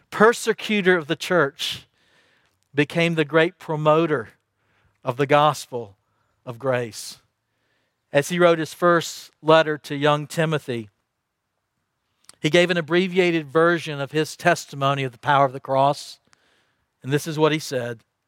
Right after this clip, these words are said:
The saying is trustworthy and deserving full acceptance that Christ Jesus came into the world to save sinners, of whom I am the foremost,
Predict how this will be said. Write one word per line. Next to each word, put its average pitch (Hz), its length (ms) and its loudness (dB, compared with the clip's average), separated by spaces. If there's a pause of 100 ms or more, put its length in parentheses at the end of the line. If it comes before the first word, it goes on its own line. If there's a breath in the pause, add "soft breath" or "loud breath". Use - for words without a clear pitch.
(800)
The 175 100 2
saying 202 420 4
is 185 160 -4
trustworthy 196 840 2
and 160 120 -2
deserving 175 540 0
full 185 220 0
acceptance 170 720 0
that 160 260 0
Christ 180 460 2
Jesus 175 520 -4 (320 loud breath)
came 185 340 2
into 170 180 0
the 160 120 -2
world 165 420 4
to 160 80 -10
save 160 320 0
sinners, 175 480 0 (280 loud breath)
of 143 180 2
whom 180 320 0
I 156 220 4
am 160 300 0
the 156 100 -4
foremost, 151 840 2